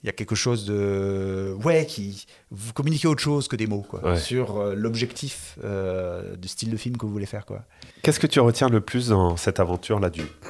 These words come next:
Speaker 2: du premier long métrage ? Quelque chose où tu te dis, justement, pour le deuxième film, pour les autres projets, euh, bah, je ferais pas pareil, ou j'anticiperais plus ceci, cela. J'ai l'impression que t'étais bien préparé <laughs> déjà, mais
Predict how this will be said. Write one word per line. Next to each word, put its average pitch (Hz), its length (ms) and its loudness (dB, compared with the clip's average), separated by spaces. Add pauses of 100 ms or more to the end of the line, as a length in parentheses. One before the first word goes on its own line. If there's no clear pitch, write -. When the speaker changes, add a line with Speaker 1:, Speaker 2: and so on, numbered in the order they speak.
(300)
Speaker 2:
du 87 60 -10
premier 90 320 0
long 87 140 2
métrage ? 107 460 2
Quelque 92 220 -4
chose 104 240 -2
où 92 60 -2
tu - 160 -12
te 80 80 -14
dis, 104 160 -4
justement, 92 380 -2
pour 85 180 -6
le 78 60 -6
deuxième 85 340 0
film, 101 320 -4
pour 82 140 -4
les 78 120 -4
autres 85 140 -4
projets, 90 280 0
euh, 95 260 2 (640)
bah, 82 100 -2
je - 80 -4
ferais - 100 0
pas 85 160 2
pareil, 98 520 4
ou 87 60 0
j'anticiperais 78 580 -8
plus 87 160 -8
ceci, - 400 -6
cela. 98 360 0
J'ai - 140 -6
l'impression - 240 -10
que 90 60 -12
t'étais 87 240 -4
bien 85 320 0
préparé 87 480 0
<laughs> 92 40 -6
déjà, 117 280 4
mais 92 120 0